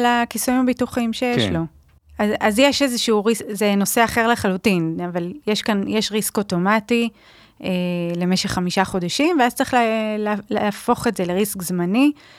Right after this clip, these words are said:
Speaker 1: אה, זה עד שנתיים, אבל, אה, זה כבר, זה נושא אחר לחלוטין.
Speaker 2: אה,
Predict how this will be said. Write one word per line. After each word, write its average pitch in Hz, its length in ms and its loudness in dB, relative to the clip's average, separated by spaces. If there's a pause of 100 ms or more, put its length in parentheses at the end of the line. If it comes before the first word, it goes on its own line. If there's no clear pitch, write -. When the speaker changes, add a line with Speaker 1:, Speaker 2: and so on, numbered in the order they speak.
(240)
Speaker 1:
אה, 185 160 -2
זה 185 200 2
עד 196 120 2
שנתיים, 277 720 -2
אבל, 208 240 4 (1000)
אה, 233 40 -4 (560)
זה 190 140 2
כבר, 208 240 4 (140)
זה 196 160 -2
נושא 190 380 -2
אחר 180 240 -2
לחלוטין. 185 460 -8 (540)
Speaker 2:
אה, 110 800 2